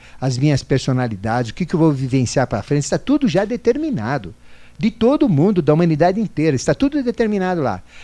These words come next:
Mas o que que está determinado aqui, daqui pra frente? É futuro.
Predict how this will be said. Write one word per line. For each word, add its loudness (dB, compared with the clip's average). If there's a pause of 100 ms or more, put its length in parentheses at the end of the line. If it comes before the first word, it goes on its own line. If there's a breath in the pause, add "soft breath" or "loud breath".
(180 loud breath)
Mas 4
o 0
que -4
que -10
está 2
determinado 6
aqui, 2
daqui -2
pra 0
frente? -6
É 0
futuro. 2